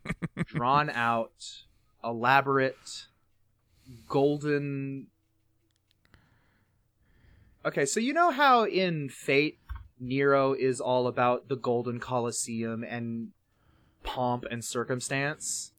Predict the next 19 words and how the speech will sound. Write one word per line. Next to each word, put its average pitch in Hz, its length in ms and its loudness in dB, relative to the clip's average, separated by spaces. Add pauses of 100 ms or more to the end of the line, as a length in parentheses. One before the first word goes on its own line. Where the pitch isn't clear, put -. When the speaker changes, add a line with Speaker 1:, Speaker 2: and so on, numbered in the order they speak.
Speaker 1:
God, - 260 -8
I 143 80 -4
can't 185 240 4
believe 196 180 2
you - 60 -20
brought 147 140 4
up 139 120 0
Fate - 380 -2
without 127 360 -2
Chris - 300 -6
here. 120 300 -2 (380)
Speaker 2:
I 135 120 -2
know, 127 200 0
right? 143 340 2 (600)
<laughs> 175 460 -4
It 185 220 8
feels 170 260 0
kinda 147 220 2
weird. 127 260 4